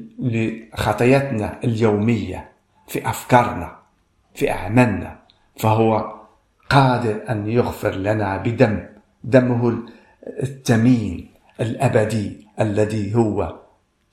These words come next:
غطى عن، عن خطايانا ككفارة لأجلنا، لكأن ننال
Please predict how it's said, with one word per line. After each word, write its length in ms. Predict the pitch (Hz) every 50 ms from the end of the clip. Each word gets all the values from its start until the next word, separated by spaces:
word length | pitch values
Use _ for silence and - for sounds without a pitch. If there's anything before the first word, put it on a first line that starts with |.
| - - -
غطى 460 | - 151 160 - - - - - 143
عن، 460 | 131 110 95 113 117 104 98 92 78 - - _ _ _ _ _ _ _ _ _ _ -
عن 500 | - - 110 113 113 110 113 110 - - -
خطايانا 840 | - - 113 - 104 98 104 110 110 107 98 92 85 87 82 - - _ _ _ _ _ _ -
ككفارة 920 | - 110 107 - 107 - - - 131 120 117 107 104 95 90 85 82 - - _ _ _ _ -
لأجلنا، 840 | 107 120 - 156 139 117 104 113 113 127 113 98 87 82 82 - - _ _ _ -
لكأن 440 | 120 113 - - 131 - - 123 113
ننال 680 | 110 110 110 113 120 120 120 117 110 104 92 90 85